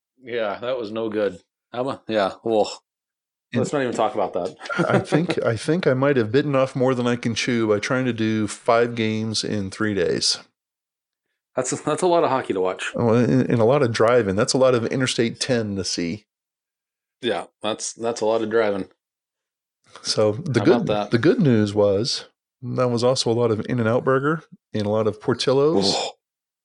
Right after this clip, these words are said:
Speaker 1: And what, what, how, how was, uh, so we talked last week.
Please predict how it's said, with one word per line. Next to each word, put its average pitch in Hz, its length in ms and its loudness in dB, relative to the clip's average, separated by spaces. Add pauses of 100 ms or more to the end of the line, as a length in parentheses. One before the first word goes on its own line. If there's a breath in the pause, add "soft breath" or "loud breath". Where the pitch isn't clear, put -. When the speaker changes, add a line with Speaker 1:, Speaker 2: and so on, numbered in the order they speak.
(1200)
Speaker 1:
And 104 280 -2
what, 120 240 2
what, 135 200 2
how, 170 180 4
how 175 240 0
was, 185 320 -4
uh, 156 180 -4
so - 160 -8
we 147 80 -4
talked 165 300 -8
last 156 260 -6
week. 160 240 -6